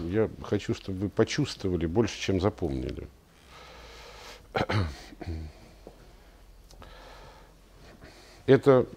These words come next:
отличная разминка для школы, для института. Она как-то немножко позволяет все то, что я только что рассказывал, связать воедино. Попробуйте подумать,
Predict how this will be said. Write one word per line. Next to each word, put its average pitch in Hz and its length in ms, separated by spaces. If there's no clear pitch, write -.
отличная 123 520
разминка 107 760
для 85 280
школы, 139 560
для 87 360
института. 95 580
Она 131 220
как-то - 340
немножко 139 440
позволяет 127 640
все - 220
то, 110 140
что - 180
я 113 80
только - 240
что - 180
рассказывал, 117 600
связать 120 440
воедино. 87 560
Попробуйте 170 480
подумать, 107 520